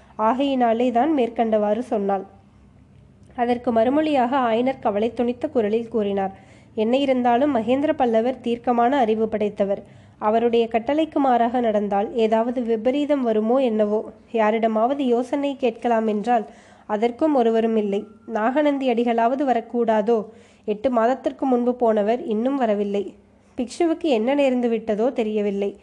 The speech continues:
ஆயனரின் மனச்சோர்வை கவனித்த சிவகாமி அவரை உற்சாகப்படுத்தும் பொருட்டு மறுபடியும், "அப்பா, நான் நடனம் ஆடி வெகு காலமாயிற்றே,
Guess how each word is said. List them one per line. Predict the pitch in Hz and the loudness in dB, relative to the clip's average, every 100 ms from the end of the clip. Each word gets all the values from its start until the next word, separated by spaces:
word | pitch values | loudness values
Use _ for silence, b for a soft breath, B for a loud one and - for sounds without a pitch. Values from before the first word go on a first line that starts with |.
| b b b - | b b b -6
ஆயனரின் | 208 277 311 320 294 | -2 0 2 0 0
மனச்சோர்வை | 240 240 - 254 262 254 | 0 -2 0 0 0 0
கவனித்த | 226 226 214 220 | 0 0 -2 -4
சிவகாமி | 214 220 233 247 214 202 285 | -2 -2 0 0 0 0 -4
அவரை | 240 214 226 | -4 0 0
உற்சாகப்படுத்தும் | 226 220 311 285 302 285 226 226 220 | 0 -2 -2 -2 -2 -2 -4 -4 -4
பொருட்டு | 220 208 202 262 | -2 -4 -2 -2
மறுபடியும், | 208 214 233 220 220 254 B B B B | -2 -2 -2 -2 -4 -6 B B B B
"அப்பா, | 214 - 214 285 | -4 0 -2 -2
நான் | 247 233 | 0 0
நடனம் | 220 214 262 320 | 0 0 0 0
ஆடி | 285 247 269 | 2 2 2
வெகு | 233 233 285 | 0 0 0
காலமாயிற்றே, | 269 254 254 233 226 226 226 226 | 0 2 2 2 0 -4 -2 -2